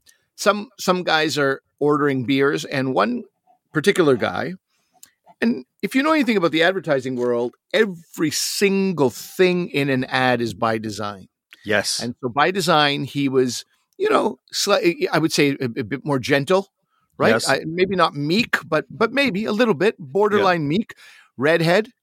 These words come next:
Speaker 1: right? These are
Speaker 2: Right.
Speaker 1: already like, um, you get teased by macho
Speaker 2: Right.
Speaker 1: men for being, you know, a redhead. You get
Speaker 2: Yep.
Speaker 1: teased, or you, in some places you do, and you get teased for being, um, a little bit more of a gentle person.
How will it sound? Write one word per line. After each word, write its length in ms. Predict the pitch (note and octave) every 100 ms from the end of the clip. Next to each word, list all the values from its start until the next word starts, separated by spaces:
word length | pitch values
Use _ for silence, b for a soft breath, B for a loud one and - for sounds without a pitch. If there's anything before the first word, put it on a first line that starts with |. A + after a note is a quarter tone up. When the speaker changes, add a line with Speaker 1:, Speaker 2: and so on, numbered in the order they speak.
| -
Speaker 1:
right? 200 | G3 C#4
These 200 | A#3+ A3
are 80 | G3+
Speaker 2:
Right. 80 |
Speaker 1:
already 480 | F3+ D#3+ D#3 D3+ C3+
like, 320 | C3 B2+ -
um, 380 | C3 A#2 A2+ G#2+ _ b b
you 120 | D3
get 240 | D3 C#3
teased 560 | - E3+ D3+ D#3 - - _
by 120 | C#3
macho 280 | C#3 C#3 B2+
Speaker 2:
Right. 140 | C3+ B2+
Speaker 1:
men 280 | C3+ C#3 -
for 100 | B2+
being, 460 | A#2+ C3 B2+ A#2+ -
you 100 | A#2
know, 120 | A#2+
a 60 | A2+
redhead. 440 | B2+ A#2+ B2 A2+ -
You 100 | A2+
get 80 | A#2+
Speaker 2:
Yep. 120 | B2
Speaker 1:
teased, 260 | B2 A#2+ A2 _ B2
or 220 | B2 B2+
you, 160 | A#2 G#2+
in 100 | A2
some 200 | C3+ B2
places 340 | A2 A2+ G#2
you 60 | G#2+
do, 100 | - B B B
and 300 | C3 B2 A2+
you 100 | A#2
get 200 | G#2 A2
teased 340 | - B2+ B2 -
for 120 | A2+
being, 340 | G#2+ A#2+ A2 G2+
um, 260 | F#2 F2+ _ _ _ _ _ _ -
a 40 | F#3
little 180 | D#3+ C#3
bit 140 | C#3
more 160 | C3+ C3
of 100 | A2+
a 40 |
gentle 540 | G#2 A#2+ A2 A#2 A2+ -
person. 380 | A#2+ A2+ -